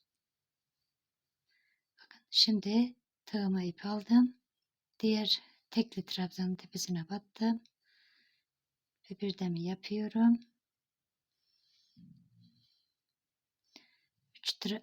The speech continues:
üç zincir çektim. Bat-, yaptım. Bakın şimdi yaptığım teklinin tepesine bir daha batıyorum.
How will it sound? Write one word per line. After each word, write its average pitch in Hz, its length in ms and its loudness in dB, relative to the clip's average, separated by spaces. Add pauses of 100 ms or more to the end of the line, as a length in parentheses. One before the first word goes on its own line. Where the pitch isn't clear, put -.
üç 214 160 -4
zincir 190 420 0
çektim. 214 640 0 (360)
Bat-, - 560 -8
yaptım. 220 600 -2
Bakın 196 200 -6
şimdi 202 400 0 (1400)
yaptığım 214 440 0
teklinin 214 600 -2
tepesine 208 560 -4
bir 202 140 -4
daha 175 180 -4
batıyorum. - 440 -14